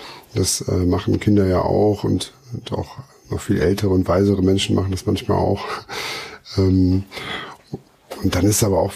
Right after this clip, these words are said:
wirklich die, die Größe kommt auch, glaub ich, dann, wenn man dann sagt, „Hör mal,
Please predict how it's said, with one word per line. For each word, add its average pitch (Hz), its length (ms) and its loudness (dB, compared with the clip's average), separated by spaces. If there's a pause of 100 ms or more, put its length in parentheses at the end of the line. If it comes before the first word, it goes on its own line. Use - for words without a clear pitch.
wirklich 104 240 0
die, 101 200 2
die 101 100 0
Größe 101 560 2 (280)
kommt 110 240 -2
auch, 104 140 -4
glaub 95 160 2
ich, 95 120 0
dann, 98 220 2
wenn 98 120 4
man 95 120 2
dann 90 140 2
sagt, 92 220 -2
„Hör 101 80 0
mal, 87 200 -2